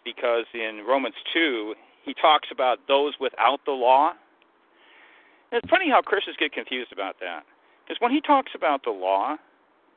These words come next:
that's the law of Moses. But the reason they get confused is they don't understand that Christians were keeping the law of Moses. And this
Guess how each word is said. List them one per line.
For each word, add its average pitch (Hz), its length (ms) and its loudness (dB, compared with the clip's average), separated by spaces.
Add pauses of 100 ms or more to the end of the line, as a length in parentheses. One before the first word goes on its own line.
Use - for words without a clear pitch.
(280)
that's 269 180 2
the 247 60 4
law 226 240 2
of 151 60 0
Moses. 190 440 -2 (800)
But - 100 -8
the 160 80 -6
reason 233 300 -4
they 196 100 -2
get 156 200 -2
confused 127 600 -8
is 135 120 -14
they 151 120 -2
don't 185 180 -6
understand 160 720 -4
that 120 120 -6
Christians 165 500 -4
were 131 80 -8 (120)
keeping 190 300 -10
the 107 80 -8
law 101 260 -2
of 92 60 -8
Moses. 98 440 -12 (1400)
And 143 120 0
this 185 120 0